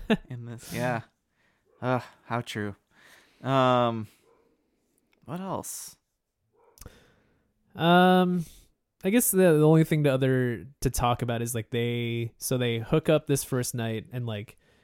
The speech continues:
Speaker 1: they clearly have, like, some chemistry, but they're treating it, I mean, it's cached within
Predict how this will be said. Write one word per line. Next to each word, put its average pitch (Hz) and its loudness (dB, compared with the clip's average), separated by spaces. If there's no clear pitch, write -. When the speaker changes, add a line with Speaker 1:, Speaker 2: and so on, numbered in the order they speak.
Speaker 1:
they 143 2
clearly 208 4
have, 165 4
like, 131 0
some 131 -2
chemistry, 113 -4
but 110 -4
they're 110 -6
treating 113 -6
it, 107 -8
I 139 -6
mean, 127 -4
it's 117 -8
cached - -8
within 110 -8